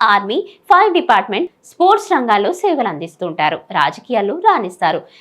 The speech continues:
వ్యాపారంలో రాణించేందుకు సాహసోపేతమైన నిర్ణయాలు తీసుకుంటారు.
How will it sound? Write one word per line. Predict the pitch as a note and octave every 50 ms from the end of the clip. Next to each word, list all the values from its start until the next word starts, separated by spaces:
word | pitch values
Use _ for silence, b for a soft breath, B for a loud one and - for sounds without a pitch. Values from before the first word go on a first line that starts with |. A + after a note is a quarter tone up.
| b _
వ్యాపారంలో | D4 F4+ E4 - F4+ F4+ G#4+ G#4 G#4 F#4 F#4+ F#4
రాణించేందుకు | D4+ B3 G#3 A3+ C4 C4+ C4 - C#4 B3 B3 B3+ E4 D4+ C4 C4 C4 B B B _
సాహసోపేతమైన | - C4+ A#3+ C#4 - G4+ G#4 G#4 G#4 G4 F#4+ F#4 F4+ F4 D4+ D#4+ D4+ C4
నిర్ణయాలు | A#3 G3 F#3+ F#3+ G3 G3+ G#3+ F3 D#3 E3+ -
తీసుకుంటారు. | - G#4+ - F3+ - - F#3+ D#3+ D3+ D#3 D3+ D#3+ D3+